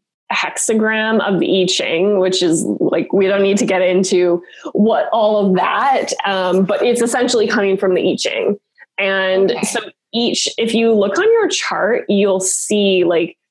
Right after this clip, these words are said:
Speaker 1: you've got the larger shapes and all of those are your energy centers. But then within each of those little shapes,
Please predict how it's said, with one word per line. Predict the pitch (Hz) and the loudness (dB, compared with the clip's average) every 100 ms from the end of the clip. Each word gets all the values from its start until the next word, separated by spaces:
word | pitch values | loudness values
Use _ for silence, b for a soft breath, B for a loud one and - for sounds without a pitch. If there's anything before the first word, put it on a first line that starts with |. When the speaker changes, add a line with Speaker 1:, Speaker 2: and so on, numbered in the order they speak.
| _ _ - | _ _ -2
Speaker 1:
you've | 208 202 | 0 2
got | 196 165 | 0 0
the | 208 | 0
larger | 190 170 185 220 277 | 2 2 2 2 2
shapes | 285 - - 233 - - | 0 -2 0 0 -2 -4
and | 208 - | -2 0
all | 185 190 202 | 0 2 2
of | 190 | 2
those | 180 185 | 2 2
are | 180 170 165 147 - - | 2 2 2 0 -4 -2
your | 185 - | 0 0
energy | 208 202 180 180 | 0 2 2 0
centers. | - 170 165 160 214 | 0 -2 0 0 0
But | 214 208 | -2 0
then | 220 | 2
within | 220 220 - 208 320 | 2 0 0 0 2
each | 240 226 | 2 0
of | 226 | 0
those | 214 208 | 2 2
little | 196 180 190 | 2 2 0
shapes, | - 127 190 262 - - | 0 0 0 -2 -4 -14